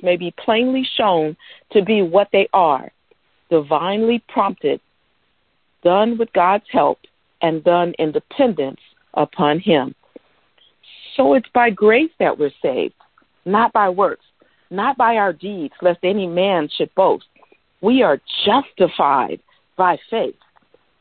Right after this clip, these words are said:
And justified, justified. What is justified? God, God removes the condemnation. Romans eight says that there's therefore now no condemnation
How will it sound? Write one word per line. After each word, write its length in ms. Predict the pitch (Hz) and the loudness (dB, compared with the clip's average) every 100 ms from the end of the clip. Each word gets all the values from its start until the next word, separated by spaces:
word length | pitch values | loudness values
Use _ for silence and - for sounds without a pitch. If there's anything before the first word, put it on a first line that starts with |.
| _ _ - | _ _ -10
And 160 | 214 208 _ | -10 -10 _
justified, 680 | - 240 - 165 - 131 - - _ _ - | -2 -2 -2 -8 -4 -4 -6 -14 _ _ -2
justified. 680 | 214 - 170 - 127 123 - _ _ _ _ - - - 147 123 | -2 -2 -8 -4 -4 -4 -10 _ _ _ _ -14 -14 -12 -14 -12
What 240 | - 269 320 | -2 0 4
is 160 | 311 - | 2 0
justified? 640 | - 226 - 180 - - - | 0 0 -2 -8 -6 -6 -4
God, 260 | 226 247 269 - | 0 2 0 -2
God 280 | 226 247 226 | -2 -2 -2
removes 600 | 240 202 214 262 247 202 - | -8 -10 -8 -8 -8 -12 -14
the 60 | |
condemnation. 920 | - - 220 214 202 185 185 - 123 - _ _ _ - | -8 -4 -2 -2 -6 -6 -8 -8 -14 -14 _ _ _ -4
Romans 300 | 185 240 233 - | -2 -2 -4 -4
eight 180 | 214 - - | -4 -4 -4
says 160 | 190 180 | -4 -4
that 100 | 175 | -6
there's 220 | 196 185 175 _ - - _ | -4 -4 -10 _ -20 -20 _
therefore 420 | 208 240 - 226 | 4 4 2 -6
now 260 | 214 208 180 | -4 -4 -4
no 300 | 175 208 240 | -2 0 0
condemnation 880 | - 233 220 202 190 190 196 156 | -2 -8 -6 -8 -8 -8 -10 -12